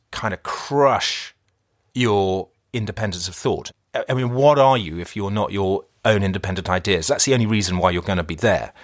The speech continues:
So it's always in a negotiation, I think. And that's the thing that drives people mad. But only if they're, like, they've got half the genes.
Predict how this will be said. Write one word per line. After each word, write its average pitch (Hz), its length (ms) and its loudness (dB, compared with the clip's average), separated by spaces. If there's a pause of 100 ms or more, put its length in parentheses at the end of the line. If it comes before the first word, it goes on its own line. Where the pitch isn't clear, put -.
(360)
So 113 220 2
it's 117 160 2
always 135 180 4
in 104 100 0
a 104 40 0
negotiation, 107 760 0
I 67 60 -10
think. 65 200 -10
And 104 100 -2
that's 151 200 2 (200)
the 104 100 -4 (180)
thing 101 200 2
that 85 100 -4
drives 87 260 0
people 85 240 -8
mad. 82 320 -4 (300)
But - 240 0 (580)
only 139 360 2
if 117 120 -2
they're, 113 260 2
like, 110 300 2 (340)
they've 120 120 0
got 113 160 2
half - 840 0 (460)
the 107 100 -4
genes. 87 720 -2